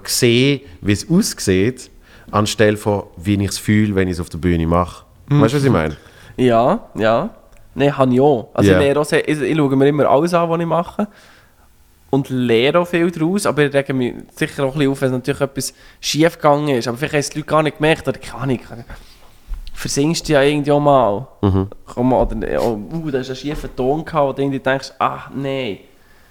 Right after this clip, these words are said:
Speaker 2: das hätte jetzt einfach dort nicht sollen passieren“, aber dann
Speaker 1: Ja.
Speaker 2: weisst du, okay,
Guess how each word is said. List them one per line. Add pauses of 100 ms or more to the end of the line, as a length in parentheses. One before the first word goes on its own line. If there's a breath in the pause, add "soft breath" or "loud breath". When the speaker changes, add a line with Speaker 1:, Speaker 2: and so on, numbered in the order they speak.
(280 soft breath)
Speaker 2:
das
hätte
jetzt
einfach
dort
nicht (580)
sollen
passieren“,
aber
dann
Speaker 1:
Ja.
Speaker 2:
weisst
du,
okay,